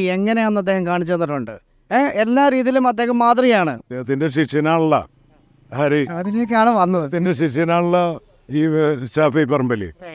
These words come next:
Speaker 2: ആ ഗുണം അദ്ദേഹത്തിന് കിട്ടിയിട്ടുണ്ട്. പലർക്ക് കിട്ടിയാലും ഏറ്റവും കൂടുതൽ കിട്ടിയേക്കുന്നത് പുള്ളി. അതിൻ്റെ ഗുണങ്ങളെ പുള്ളി അവിടെ കാണിച്ചിട്ടുണ്ടല്ലോ പ്രവർത്തനത്തിൽ. സ്റ്റാർട്ടിംഗ് പോയിന്റിൽ തന്നെ പുള്ളി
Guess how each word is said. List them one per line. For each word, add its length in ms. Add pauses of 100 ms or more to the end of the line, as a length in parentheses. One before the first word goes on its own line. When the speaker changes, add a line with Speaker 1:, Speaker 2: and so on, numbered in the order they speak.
(520)
Speaker 2:
ആ 20 (240)
ഗുണം 220 (120)
അദ്ദേഹത്തിന് 440
കിട്ടിയിട്ടുണ്ട്. 440 (500)
പലർക്ക് 480
കിട്ടിയാലും 380 (140)
ഏറ്റവും 260
കൂടുതൽ 240
കിട്ടിയേക്കുന്നത് 420
പുള്ളി. 220 (500)
അതിൻ്റെ 320
ഗുണങ്ങളെ 420
പുള്ളി 220
അവിടെ 160 (100)
കാണിച്ചിട്ടുണ്ടല്ലോ 680
പ്രവർത്തനത്തിൽ. 540 (600)
സ്റ്റാർട്ടിംഗ് 480
പോയിന്റിൽ 380
തന്നെ 180
പുള്ളി 160